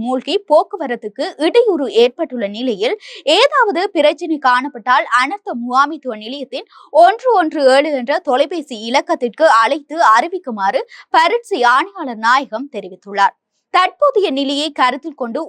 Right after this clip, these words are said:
உயர்தர பரீட்சைக்கு தோற்றும் மாணவர்களுக்கு தேவையான வசதிகளை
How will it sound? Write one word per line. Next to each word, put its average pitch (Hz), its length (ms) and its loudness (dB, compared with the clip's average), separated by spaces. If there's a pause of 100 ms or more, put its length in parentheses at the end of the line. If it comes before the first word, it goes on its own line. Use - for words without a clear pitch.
உயர்தர 415 340 0 (160)
பரீட்சைக்கு 277 560 -2
தோற்றும் 247 360 -4
மாணவர்களுக்கு 254 640 0 (100)
தேவையான 226 360 0 (140)
வசதிகளை 226 560 0